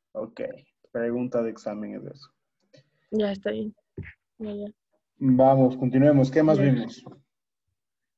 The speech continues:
Speaker 2: Hablamos, aparte de las capacidades, de las incapacidades, que era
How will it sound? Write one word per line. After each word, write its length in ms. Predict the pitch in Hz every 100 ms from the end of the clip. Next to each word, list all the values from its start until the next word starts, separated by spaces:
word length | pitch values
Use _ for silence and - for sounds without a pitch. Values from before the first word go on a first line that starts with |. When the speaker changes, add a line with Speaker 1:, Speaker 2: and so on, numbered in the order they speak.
| _ - - - _ _ _ _ _ _
Speaker 2:
Hablamos, 720 | 254 240 254 254 254 254 254 -
aparte 340 | 226 233 233 233
de 100 | 226
las 160 | 214
capacidades, 680 | - 214 214 214 208 208 202
de 100 | 208
las 340 | 202 202 - -
incapacidades, 1160 | 208 208 202 196 202 202 202 202 202 262 294 - - _ -
que 160 | 208
era 460 | 202 202 202 101